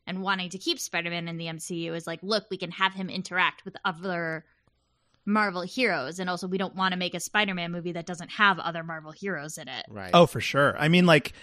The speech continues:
Speaker 3: going back to Amazing Spider-Man two, the marketing campaign for that was just like, "Here he is. He's on a poster again." And a lot of moviegoers were like, "What's, why, why did, what's different about this one? Like, there's been so many of these already."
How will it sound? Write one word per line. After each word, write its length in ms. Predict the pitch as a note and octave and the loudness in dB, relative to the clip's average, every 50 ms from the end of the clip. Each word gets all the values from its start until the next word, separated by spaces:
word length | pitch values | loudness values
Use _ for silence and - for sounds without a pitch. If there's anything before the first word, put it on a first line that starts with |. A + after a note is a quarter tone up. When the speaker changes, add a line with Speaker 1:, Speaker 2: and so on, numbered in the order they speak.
| - - - _ - | -20 -20 -8 _ 6
Speaker 3:
going 200 | F3 F3+ F#3+ F3+ | 8 8 10 10
back 280 | E3+ E3+ E3 E3+ - - | 10 10 10 8 6 4
to 560 | - E3+ D#3 D#3 D3+ D3 C#3+ C#3 C3+ C3+ C3 _ _ _ - B2 A#2+ - | 6 8 8 10 10 8 8 6 4 2 0 _ _ _ -10 -10 0 4
Amazing 320 | - D#3+ E3 F#3 D#3+ E3+ D#3 | 6 10 10 10 10 10 8
Spider-Man 420 | - - D3+ D3+ D3 C#3 C3 B2 | 8 10 10 10 10 8 6 4
two, 320 | A#2+ - - G#3 A#3 D#3+ A#2+ | 4 4 6 8 8 8 6
the 80 | A2+ | 6
marketing 380 | A#2+ C#3 C3+ D3 - D#3+ D3 C#3 | 8 8 8 8 8 6 4 4
campaign 440 | - C#3+ C3 B2+ A#2+ C3 C3+ C3 B2 | 6 6 6 6 6 6 6 6 6
for 120 | - - | 4 6
that 240 | A#2+ C3+ C#3+ - E3+ | 8 8 8 8 8
was 160 | D3 C3 A#2+ | 6 2 2
just 220 | A#2 B2+ A#2 - - | 4 2 2 2 2
like, 240 | A#2+ A#2 A#2 - - | 2 2 2 -2 -2
"Here 240 | - - C#3+ D#3+ | 2 4 8 10
he 100 | F3+ G3+ A3+ | 10 12 12
is. 300 | B3 A3+ G3+ F#3 F3+ D#3+ | 12 12 12 12 10 8
He's 140 | D3 D3 D3+ | 8 8 8
on 100 | D#3+ E3 | 8 8
a 40 | |
poster 480 | - - G3 G3 F#3 - - D#3 D3+ C#3+ | 10 10 10 8 8 6 6 6 6 8
again." 500 | C3+ A#2+ C3 C3 B2+ C3 C3 C#3 C#3+ D3+ - _ _ _ - | 8 6 6 6 6 6 6 4 2 0 -4 _ _ _ -4
And 440 | - C#3 B2+ B2+ B2 B2 B2 A#2+ - _ _ _ _ _ _ _ _ _ _ _ _ _ _ _ _ _ _ _ _ _ _ - | 0 2 2 4 4 2 2 0 -2 _ _ _ _ _ _ _ _ _ _ _ _ _ _ _ _ _ _ _ _ _ _ -8
a 60 | A#2+ | -6
lot 120 | A#2 A#2 | -2 0
of 60 | C3+ B2+ | 2 4
moviegoers 480 | B2+ B2+ C3+ B2+ C3+ C3+ C3+ C3+ B2 | 4 4 4 4 6 6 6 6 4
were 80 | C3 C3+ | 2 2
like, 140 | C3 A#2 A2+ | 0 0 0
"What's, 460 | A#2 C3 C#3+ - - - - - - | 0 0 0 0 -2 -4 -4 -4 -4
why, 440 | - A2+ A#2 B2+ B2+ C3 C3+ C3+ B2+ | -4 0 4 4 6 4 4 2 0
why 240 | - A2 A#2 A#2 B2+ B2+ | 0 2 4 4 4 4
did, 140 | B2+ A#2 | 2 2
what's 280 | G#2+ A2+ B2 B2 - - | 2 2 2 2 0 0
different 260 | - D3+ - - A#2+ | 0 0 2 2 2
about 160 | A2+ G2+ G2 F#2+ | 2 2 0 0
this 160 | G2+ F#2 - | 0 -2 -2
one? 180 | - F#2 F#2+ F#2+ | -2 -4 -8 -8
Like, 120 | G2 G2+ | -10 -10
there's 140 | - G#2+ G2+ | -8 -8 -6
been 180 | A#2+ B2 A2+ A2 | -4 -2 -2 -2
so 140 | - - A#2 | -2 0 0
many 200 | A#2+ C3 C3+ B2 | 2 2 2 2
of 60 | G#2+ | 0
these 160 | F#2+ E2+ - | -2 -4 -6
already." 340 | E2+ F2+ F#2 - - F#3+ | -8 -10 -10 -10 -12 -14